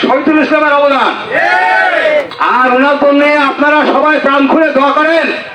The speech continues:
যাতে আগামী দিনে আবার নির্বাচিত হয়ে এর চেয়েও বেশি উন্নয়ন করতে পারে। এইবার আমি আমার সঙ্গে কিছু নেতারা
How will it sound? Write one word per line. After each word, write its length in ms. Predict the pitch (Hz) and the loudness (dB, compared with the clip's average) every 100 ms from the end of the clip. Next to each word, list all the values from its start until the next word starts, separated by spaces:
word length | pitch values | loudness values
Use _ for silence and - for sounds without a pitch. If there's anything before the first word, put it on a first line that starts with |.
| - | -6
যাতে 200 | 277 - 254 262 | -4 0 0 0
আগামী 240 | 277 277 269 | 0 0 0
দিনে 200 | 277 277 262 - - - | 2 0 0 -6 -4 -2
আবার 220 | 262 285 294 285 | 0 0 2 2
নির্বাচিত 400 | 285 285 285 302 277 | 2 0 0 0 0
হয়ে 160 | 320 285 - - 220 | 0 -2 -4 -4 -2
এর 100 | 349 - - | 0 -2 0
চেয়েও 220 | 392 381 370 - | 2 2 0 0
বেশি 240 | 381 - 427 | 0 0 0
উন্নয়ন 260 | 427 392 359 | 0 0 0
করতে 180 | 320 - 247 | -2 0 -2
পারে। 160 | 208 - 254 262 - - - - - - - - 719 - - - - - - - - 208 | 0 0 0 0 0 0 2 0 0 0 0 -2 -2 -6 -10 -10 -12 -12 -12 -10 -4 -2
এইবার 280 | 262 254 247 240 | 0 0 0 0
আমি 180 | 240 233 202 - - - - 185 | 0 0 -2 -6 -12 -18 -4 -2
আমার 260 | 214 226 208 - - - | 0 0 -2 -6 -10 -4
সঙ্গে 220 | 208 226 240 | -2 0 0
কিছু 140 | 202 226 196 | 0 2 0
নেতারা 300 | 202 214 | 0 0